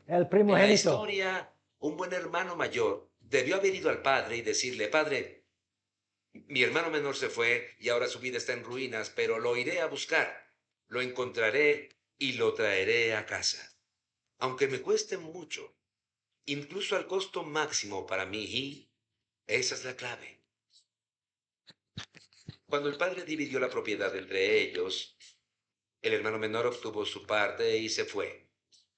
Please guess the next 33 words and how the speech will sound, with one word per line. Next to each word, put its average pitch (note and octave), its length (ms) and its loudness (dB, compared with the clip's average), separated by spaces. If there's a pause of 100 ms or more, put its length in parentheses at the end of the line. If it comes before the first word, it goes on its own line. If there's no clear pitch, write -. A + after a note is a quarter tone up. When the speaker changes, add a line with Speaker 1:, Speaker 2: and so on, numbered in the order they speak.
(280)
Speaker 2:
Y A2+ 160 -2
eso C#3 160 -2
significa C3 800 -6 (200)
que G2+ 140 -2
todo D#3 540 4
lo D#3 160 0
que D3 100 -2
el C#3 120 -2
padre C3 320 0
tiene A#2+ 480 -2
será A2 280 0
heredado G2+ 840 0
por F2+ 160 -4
el F#2+ 100 -4
hermano F#2 300 -4
mayor. G2 480 -2 (320)
En A2 140 -8
cierto C#3 280 0
sentido, B2+ 800 0 (680)
todos D#3+ 340 2
los E3+ 140 -10
mantos, A#2 840 0 (400)
todos C#3+ 320 2
los D3+ 160 -2
anillos, G#2 640 -4 (460)
todos F3+ 260 0
los F3 160 -4
becerros D3 380 0
engordados, G2+ 760 -4 (400)
son C3 320 -2
del C3+ 140 -2
hermano B2+ 400 -2
mayor. C3 440 -4